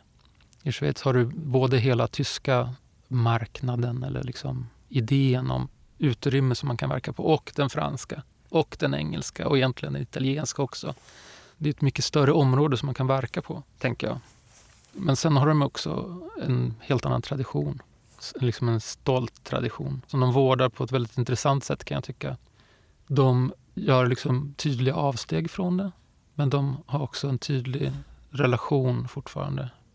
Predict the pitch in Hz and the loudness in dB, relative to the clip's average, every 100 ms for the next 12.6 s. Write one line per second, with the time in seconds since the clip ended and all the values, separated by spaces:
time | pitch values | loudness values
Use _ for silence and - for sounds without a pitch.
0 | _ _ 131 123 147 139 127 120 127 131 | _ _ -2 -2 -4 -4 -2 0 0 0
1 | 131 - - _ _ 147 139 147 151 - | -2 -8 -14 _ _ 4 6 4 2 -2
2 | 180 139 165 147 143 - 139 139 123 123 | -4 -2 2 4 4 2 -2 -2 2 6
3 | 131 131 139 - 127 131 127 - - _ | 8 8 6 2 0 0 0 -2 -12 _
4 | - _ - - - - - - _ _ | -20 _ -12 -12 -6 -4 -4 -8 _ _
5 | _ _ _ - 165 - - - - - | _ _ _ -2 0 0 0 -2 -4 -6
6 | - 151 127 131 - - 151 143 131 147 | -4 0 2 2 2 2 4 6 4 -2
7 | 135 _ _ _ 151 147 127 139 151 135 | -10 _ _ _ -12 -8 -6 -6 -6 -8
8 | - _ _ _ _ _ _ - - 143 | -12 _ _ _ _ _ _ -12 -6 -6
9 | - - - - 143 - 123 - 131 123 | -6 -8 -8 -6 -6 -2 -2 -2 -2 -2
10 | 123 123 - - 131 - _ _ - - | -4 -8 -10 -8 -8 -12 _ _ -20 -20
11 | _ _ _ _ 131 131 131 131 123 127 | _ _ _ _ -4 -4 -2 -2 0 0
12 | 127 - - - 127 | -2 -6 -10 -6 -6